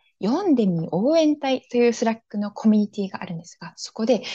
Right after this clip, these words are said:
読んでみ新着本企画がスタートしました。これが一体何かっていうと、あの、読んでみオンラインから本がおすすめしていっていると思うんですが、あちらですね、あの、本のデータは読んでみメンバーが一冊一冊に目を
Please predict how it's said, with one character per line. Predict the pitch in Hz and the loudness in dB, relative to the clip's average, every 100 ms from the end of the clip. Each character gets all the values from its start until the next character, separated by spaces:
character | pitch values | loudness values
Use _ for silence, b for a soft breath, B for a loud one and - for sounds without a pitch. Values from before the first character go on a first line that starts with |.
| B | B
読 | 196 220 403 | 0 2 6
ん | 294 | 6
で | 202 | 6
み | 175 165 | 2 0
新 | - 254 | 2 2
着 | 277 262 | 2 0
本 | 254 254 | 0 0
企 | - 247 214 | -4 -4 0
画 | |
が | 214 311 | 0 0
ス | - | 0
タ | 277 | 0
ー | |
ト | 233 | 0
し | 247 | -2
ま | 240 | -2
し | |
た。 | - - _ _ _ _ _ _ _ _ _ _ _ - | -4 -12 _ _ _ _ _ _ _ _ _ _ _ -10
こ | 240 | -6
れ | |
が | 254 277 | -4 -4
一 | - | -8
体 | - 220 | -6 -2
何 | 208 302 | 0 0
か | - 208 | -2 -10
っ | - | -14
て | 196 | -16
い | |
う | |
と、 | - 214 175 B B | -10 -10 -10 B B
あ | 190 | -10
の、 | 185 | -8
読 | 226 370 | -4 -2
ん | |
で | 415 392 | -2 -2
み | 392 | -2
オ | 381 | -2
ン | 392 | -2
ラ | |
イ | 339 | -2
ン | 226 | -4
か | 185 | -6
ら | 190 | -10
本 | - 208 | -4 -4
が | - | -4
お | 190 | -8
す | - | -8
す | - | -4
め | 202 | -2
し | - | -2
て | 220 | -6
い | 202 | -8
っ | |
て | _ 208 | _ -8
い | |
る | 196 | -8
と | 185 | -8
思 | 180 | -8
う | 175 | -8
ん | |
で | 175 | -10
す | - | -12
が、 | 180 - B B B | -12 -12 B B B
あ | 208 | -8
ち | - | -4
ら | 466 427 | -2 0
で | - | -2
す | - | -4
ね、 | 170 170 | -8 -6
あ | |
の、 | 165 170 | -8 -2
本 | 330 381 | 0 4
の | 196 170 | 4 2
デ | 180 | -6
ー | 170 | -8
タ | 156 | -10
は | 160 - | -12 -6
読 | 185 294 | -2 0
ん | 359 | -2
で | 359 | -4
み | 339 | -4
メ | 349 320 | 0 2
ン | 185 | 2
バ | 170 | 0
ー | |
が | 190 175 B B B | -6 -8 B B B
一 | 233 - | -10 -8
冊 | - 262 - - | -6 -6 -8 -8
一 | 247 | -8
冊 | - - - 254 - 240 | -6 -6 -6 -8 -2 0
に | 202 | 2
目 | 202 | 2
を | 185 | 0